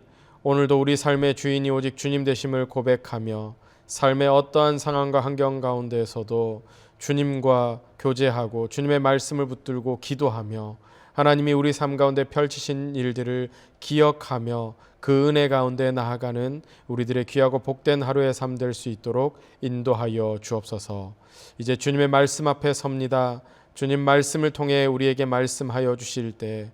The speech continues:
오늘도 그 말씀 듣고 아멘으로 순종하며 그 말씀대로 살아가는 귀하고 복된 하루가 되게 하여 주옵소서. 감사드리며 존귀하신 예수 그리스도의 이름으로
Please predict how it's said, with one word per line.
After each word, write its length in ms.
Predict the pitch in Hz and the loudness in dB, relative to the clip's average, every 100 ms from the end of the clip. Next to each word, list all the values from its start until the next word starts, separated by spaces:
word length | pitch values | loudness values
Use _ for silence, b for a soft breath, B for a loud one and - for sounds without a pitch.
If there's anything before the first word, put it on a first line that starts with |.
| b b b 135 | b b b -2
오늘도 260 | 127 131 | 0 0
그 80 | 139 | 0
말씀 460 | 143 139 131 147 135 | 2 4 2 -2 -4
듣고 480 | 131 - 135 135 | -4 0 2 2
아멘으로 560 | 123 131 135 127 127 127 | 2 2 0 0 0 0
순종하며 920 | - 170 160 156 139 113 104 101 98 b b b | -2 -6 -2 0 0 -2 -6 -6 -10 b b b
그 80 | - | -2
말씀대로 800 | 127 127 - 139 131 131 131 127 | 2 2 2 -4 -2 0 2 0
살아가는 640 | - 160 151 131 113 101 b b b | 2 4 4 2 -2 -6 b b b
귀하고 300 | - 113 110 | 0 0 0
복된 460 | 101 120 - 127 120 | -4 -6 -2 -2 -2
하루가 320 | 123 120 117 | -2 0 -2
되게 260 | 117 110 | -2 -4
하여 380 | 107 110 104 104 | -4 -4 -2 -4
주옵소서. 800 | 104 110 104 - 104 120 131 165 b b b - | -6 -6 -8 -8 -8 -2 -2 -4 b b b -6
감사드리며 880 | 120 120 113 135 127 127 131 135 143 B B | -4 -2 2 2 2 0 2 0 -2 B B
존귀하신 840 | - 127 123 127 113 135 123 123 - 113 | -6 -4 2 2 2 -2 -4 -6 -10 -4
예수 500 | 113 127 127 135 127 | 0 0 0 -2 -2
그리스도의 380 | 127 117 135 120 | -4 -4 -2 -2
이름으로 480 | 113 107 117 143 | -2 -2 -2 -2